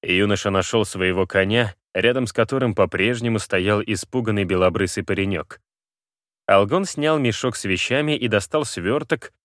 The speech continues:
в котором находилась золотая змейка. Как и ожидалось, она была на месте.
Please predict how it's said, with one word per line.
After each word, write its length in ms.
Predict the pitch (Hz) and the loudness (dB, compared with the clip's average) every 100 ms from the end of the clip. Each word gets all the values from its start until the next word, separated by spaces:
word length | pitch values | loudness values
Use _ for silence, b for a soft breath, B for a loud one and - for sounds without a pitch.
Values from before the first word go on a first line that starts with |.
| _ | _
в 80 | |
котором 480 | - 123 143 160 165 | 0 0 2 -2 0
находилась 560 | 151 113 107 104 139 135 | -2 -2 -2 0 -2 -2
золотая 560 | 120 123 123 117 120 | -2 2 2 2 0
змейка. 560 | 127 151 135 85 - 67 _ _ _ _ _ | 0 0 0 -2 -4 -8 _ _ _ _ _
Как 220 | - 87 | -4 -2
и 40 | 85 | 0
ожидалось, 760 | 80 82 78 117 113 - - - _ _ | 0 -2 0 2 2 -2 -8 -16 _ _
она 320 | - 85 143 | -2 0 -2
была 240 | 147 143 | -2 -2
на 140 | 143 143 | -2 -2
месте. 520 | 104 71 - - - | -4 -4 -8 -10 -16